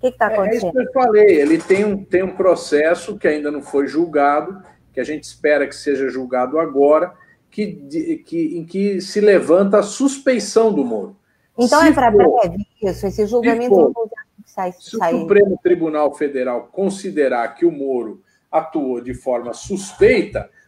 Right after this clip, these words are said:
Speaker 2: o processo fica anulado, né? Então começa tudo do zero novamente. Então, é, isso devolveria os direitos políticos do Lula. Ele poderia concorrer a qualquer cargo, né?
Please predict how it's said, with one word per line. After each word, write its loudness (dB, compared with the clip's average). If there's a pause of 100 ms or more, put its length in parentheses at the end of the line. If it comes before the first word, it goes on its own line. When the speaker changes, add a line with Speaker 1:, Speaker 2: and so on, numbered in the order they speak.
Speaker 2:
o -4
processo 0
fica -2
anulado, 2 (380)
né? -8 (260)
Então -2
começa 0
tudo -6
do -4
zero 4
novamente. 0
Então, -4
é, -4
isso -6 (360)
devolveria 4
os -2
direitos 2
políticos -6
do -8
Lula. -4
Ele -8
poderia -2
concorrer 0 (280)
a 2
qualquer 2
cargo, -6
né? -10